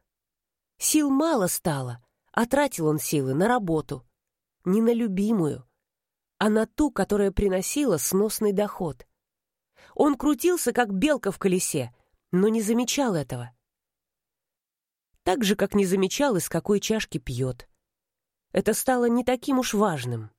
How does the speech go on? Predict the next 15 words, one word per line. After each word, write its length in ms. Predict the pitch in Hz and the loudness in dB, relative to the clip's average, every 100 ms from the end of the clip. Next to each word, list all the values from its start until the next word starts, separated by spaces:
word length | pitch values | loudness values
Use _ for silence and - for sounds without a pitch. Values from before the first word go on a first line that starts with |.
| _ _ _ _ _ _ _ _ _ _ _ _ _ _ _ _ _ _ _ _ _ _ _ _ - _ _ | _ _ _ _ _ _ _ _ _ _ _ _ _ _ _ _ _ _ _ _ _ _ _ _ -20 _ _
Изменение 720 | 208 180 214 226 254 214 180 | 0 2 2 2 2 2 2
мелких 440 | 175 214 196 185 - | 2 2 0 -6 -4
привычек — 640 | 175 175 285 - - - _ _ _ _ - | -2 0 0 -2 -6 -10 _ _ _ _ -4
тревожный 640 | 185 202 170 226 208 202 | 0 2 2 2 2 0
знак. 460 | 165 151 131 123 - _ _ _ _ _ _ _ - - | 0 -2 -4 -8 -18 _ _ _ _ _ _ _ -20 -6
Опрятный 640 | 208 - 262 330 302 294 | -4 0 2 2 2 0
и 160 | 285 220 | 2 0
аккуратный, 800 | 226 - 240 262 220 - 135 120 - - - | 0 0 0 0 -2 -4 -4 -6 -12 -18 0
даже 320 | 190 233 247 | 0 2 -2
фронтоватый 760 | - 262 262 294 247 175 - 147 | 0 0 2 0 0 -2 -2 -4
человек 580 | - 175 202 330 - - _ _ _ - | 0 0 0 -2 -4 -12 _ _ _ -10
становится 580 | - 240 269 285 233 254 | -2 0 2 0 0 0
немножко 460 | 247 247 262 - | 2 0 0 0
неряшливым. 840 | 240 233 160 131 - 143 127 127 123 _ _ _ | 0 2 0 -4 -6 -6 -6 -8 -10 _ _ _
Чуть-чуть. 680 | - 311 - - 139 123 - | -4 -4 -2 -6 -6 -8 -16